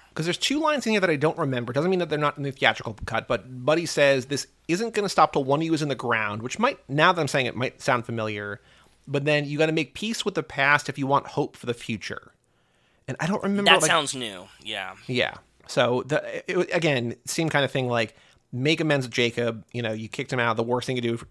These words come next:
Speaker 1: try to is take away his family, blah, blah, blah, all
Speaker 2: Yeah.
Speaker 1: that different stuff. Then there's one that is very, very clearly new.
Speaker 2: It's
Speaker 1: which is
Speaker 2: awesome.
Speaker 1: Letty and Mia going to Han's old shop in Tokyo, which I was just like, "Oh, wow.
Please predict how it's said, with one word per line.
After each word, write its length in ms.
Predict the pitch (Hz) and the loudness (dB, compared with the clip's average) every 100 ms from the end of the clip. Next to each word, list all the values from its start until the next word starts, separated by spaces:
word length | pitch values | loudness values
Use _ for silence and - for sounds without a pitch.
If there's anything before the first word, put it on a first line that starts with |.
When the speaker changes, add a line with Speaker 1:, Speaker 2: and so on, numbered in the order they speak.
| - | -14
Speaker 1:
try 140 | - 143 | 0 4
to 80 | 139 | 4
is 80 | 113 | 2
take 140 | 123 | 0
away 80 | 117 | -2
his 120 | - | -2
family, 260 | 151 151 131 | 0 2 2
blah, 100 | 117 | 2
blah, 80 | 120 | 2
blah, 80 | 113 | 0
all 40 | |
Speaker 2:
Yeah. 40 | 104 | -2
Speaker 1:
that 100 | 101 | -4
different 160 | 101 | -8
stuff. 240 | - - _ _ _ | -10 -12 _ _ _
Then 240 | 127 202 381 | 0 2 4
there's 200 | 262 156 | 2 2
one 380 | 135 123 120 113 | 2 2 2 -4
that 120 | 123 | -4
is 140 | 123 113 | -2 -2
very, 320 | 120 165 165 | 0 2 2
very 240 | 147 135 | -2 -2
clearly 600 | 127 - 156 233 240 127 113 | -4 -2 2 4 4 4 0
new. 540 | 110 87 76 101 107 - _ _ | -6 -8 -10 -12 -14 -18 _ _
Speaker 2:
It's 220 | 139 160 - - | 4 4 4 4
Speaker 1:
which 200 | 143 120 | 6 6
is 140 | 143 | 4
Speaker 2:
awesome. 220 | 85 95 _ _ - | 2 -8 _ _ -8
Speaker 1:
Letty 440 | 139 147 170 180 170 | 0 4 6 6 4
and 160 | 147 | 2
Mia 360 | 175 196 151 139 | 0 2 2 2
going 300 | 127 139 139 | 2 2 0
to 60 | |
Han's 480 | 131 - 135 143 131 - | 0 4 6 6 2 -2
old 240 | 135 139 120 | -2 0 2
shop 320 | 131 117 117 | 4 4 2
in 60 | |
Tokyo, 440 | 113 143 143 113 107 | 0 0 0 -2 -4
which 140 | 101 | 2
I 40 | 101 | 2
was 120 | 107 | 0
just 120 | 101 | -6
like, 120 | 107 | -6
"Oh, 400 | - 220 135 110 - _ - | 0 2 2 -2 -10 _ -4
wow. 380 | 131 120 - | 0 0 0